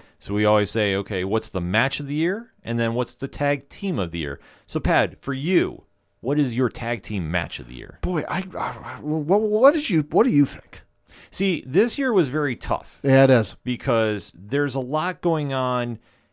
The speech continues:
Speaker 1: in all the federations for the most part. You have to give a lot of consideration to Ring of Honor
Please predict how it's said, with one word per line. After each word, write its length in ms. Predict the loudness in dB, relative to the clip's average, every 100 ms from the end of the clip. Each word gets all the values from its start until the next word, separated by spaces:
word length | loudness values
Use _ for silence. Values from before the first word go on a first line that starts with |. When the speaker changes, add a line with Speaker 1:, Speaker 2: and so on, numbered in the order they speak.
| _ -6
Speaker 1:
in 180 | -4 -2
all 200 | 0 0
the 100 | 0
federations 720 | 0 0 0 0 -2 -6 -6
for 160 | -4
the 80 | -4
most 320 | -2 -2 -4
part. 360 | -8 -10 -10 -20 _ _ _ _ _
You 320 | -10 -2 2 2
have 220 | 0 -2
to 80 | -2
give 160 | -2
a 20 |
lot 180 | 0 0
of 60 | 0
consideration 840 | -4 -6 -2 -2 -2 -2 -4 -4
to 680 | -6 -6 -4 -2 -2 -4 -8 -4
Ring 220 | -2 0
of 120 | 0
Honor 560 | 2 2 0 -2 -4